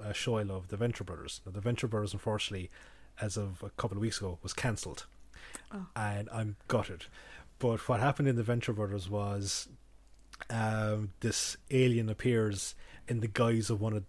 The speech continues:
Speaker 1: uh, the car-, main character's fathers, and, like, you know, the guy hasn't been seen, like, you know, in twenty years or longer, and it's like, um, he starts giving out to him, like, saying, you know, "You, like, assumed the present, you know, the appearance of my father. You're such a fucking prick." So he goes, "Fine, you wanna see what I really look like?"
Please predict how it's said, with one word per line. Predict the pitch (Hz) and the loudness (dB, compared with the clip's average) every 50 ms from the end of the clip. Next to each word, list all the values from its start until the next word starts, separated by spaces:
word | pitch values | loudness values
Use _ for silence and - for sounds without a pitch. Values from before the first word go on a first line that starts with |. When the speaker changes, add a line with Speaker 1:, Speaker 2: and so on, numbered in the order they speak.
| - - - 107 | -8 -8 -6 -4
Speaker 1:
uh, | 104 101 98 98 | -2 -2 -2 -2
the | - 107 | -4 -6
car-, | - - - 123 123 | -6 -2 -2 0 0
main | 113 117 113 110 | 2 0 0 2
character's | 104 - 113 107 104 - 101 - | 2 2 2 2 2 0 -2 -4
fathers, | - - 131 120 113 107 92 90 87 - | 0 2 4 4 4 4 0 -2 -6 -6
and, | - 98 101 | -6 -4 -4
like, | 101 98 - | -4 -4 -4
you | - 104 | -4 -4
know, | 98 | -4
the | 98 101 | -4 -2
guy | - 120 113 | 0 2 2
hasn't | 113 110 101 113 110 | 4 2 2 0 0
been | 107 | 0
seen, | - - 123 113 | 0 0 0 0
like, | 107 104 101 - | 0 0 -2 -2
you | 101 98 | -4 -4
know, | 95 92 | -4 -4
in | 92 95 95 - - | -4 -6 -8 -8 -6
twenty | - - 117 107 - 110 | -2 -2 -2 0 0 -2
years | 104 104 104 101 104 101 101 95 - - - | -2 0 -2 -2 -2 -4 -6 -6 -8 -8 -8
or | 98 98 101 | -6 -2 0
longer, | 110 113 113 110 107 110 107 104 - - - - - - - - - - - - - - - - | 2 2 2 2 2 2 2 2 0 -2 -8 -16 -16 -16 -16 -16 -16 -16 -16 -18 -20 -20 -12 -6
and | - 117 113 110 | -2 -2 0 0
it's | 107 - - - - | -2 -2 -2 -2 -2
like, | 113 104 104 101 - - - - 110 | 0 0 0 -2 -4 -8 -6 -4 -2
um, | 104 101 101 101 101 101 101 101 98 101 101 98 101 98 101 101 101 101 101 98 95 - - - - - - | 0 0 0 -2 -2 -2 -2 -2 -2 -2 -2 -2 -2 -2 -2 -2 -2 -2 -4 -4 -6 -10 -14 -20 -20 -18 -6
he | - - | -2 4
starts | - - 139 120 - - | 6 6 6 6 4 2
giving | 135 113 120 123 | 2 4 4 6
out | 123 123 123 - | 6 4 4 2
to | - 107 | 2 0
him, | 104 101 98 | 0 0 0
like, | 101 101 - | -2 -2 -2
saying, | - 120 113 104 | 0 0 0 0
you | - 117 | 0 0
know, | 107 107 | 2 2
"You, | 107 117 131 135 127 | 2 4 4 4 4
like, | 123 120 - | 4 2 2
assumed | 127 - - - 147 135 127 127 117 | 2 2 4 4 6 6 6 6 4
the | 123 120 110 | 4 2 2
present, | - - 131 113 110 131 110 | 4 2 2 2 2 0 0
you | 113 113 | 2 2
know, | 110 | 2
the | 104 110 | 2 2
appearance | 110 - - 123 110 - | 2 2 2 0 0 2
of | |
my | 117 107 | 0 0
father. | - - 127 117 107 104 | 2 2 0 2 2 2
You're | 104 110 127 120 | 0 0 0 0
such | - 143 131 - | 0 -2 -2 -2
a | 131 - | -4 -4
fucking | - - 139 135 - 120 113 107 | -2 -2 -2 0 0 0 -2 -2
prick." | - - 139 127 - - - - - - - - - | 0 2 2 2 2 0 -4 -12 -14 -14 -16 -14 -6
So | - - 117 | -4 -2 0
he | |
goes, | 107 110 - | 0 0 0
"Fine, | - - 135 127 110 | 4 6 6 6 6
you | 110 | 4
wanna | 113 110 | 2 2
see | - - 123 | 4 4 4
what | 113 110 | 4 6
I | |
really | 110 113 120 123 127 | 6 6 8 8 8
look | 127 - - | 6 6 6
like?" | 147 165 - - - | 4 4 4 2 -4